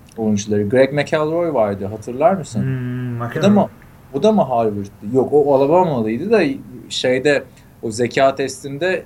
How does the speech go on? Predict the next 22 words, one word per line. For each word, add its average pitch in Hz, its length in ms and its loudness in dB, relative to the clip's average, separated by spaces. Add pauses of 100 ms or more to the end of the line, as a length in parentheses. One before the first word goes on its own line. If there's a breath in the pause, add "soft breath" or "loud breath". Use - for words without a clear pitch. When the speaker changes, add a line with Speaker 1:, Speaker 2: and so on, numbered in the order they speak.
(240)
Speaker 1:
Ryan 120 200 0
Fitzpatrick'le 131 600 -4 (120)
aynı 131 240 0
puanı 123 360 -2
yapmıştı. 104 640 -2 (580 loud breath)
Bir 143 60 6
sezon 139 440 2 (100)
oynayıp 127 440 -2 (140)
Speaker 2:
Ben 117 60 0
Speaker 1:
"Aman 113 220 4
Speaker 2:
başka 117 260 4
Speaker 1:
ben 113 100 2
Speaker 2:
bir 135 60 -2
Speaker 1:
bu 127 40 -2
Speaker 2:
adamı 113 160 -4
Speaker 1:
işi 107 80 -8
sevmedim." 110 320 -4
Speaker 2:
düşünüyorum. 104 240 -10 (200)
Andrew 147 200 -4 (160)
Luck - 100 -8
Stanford'lı 139 520 -6
mıydı? 110 240 -12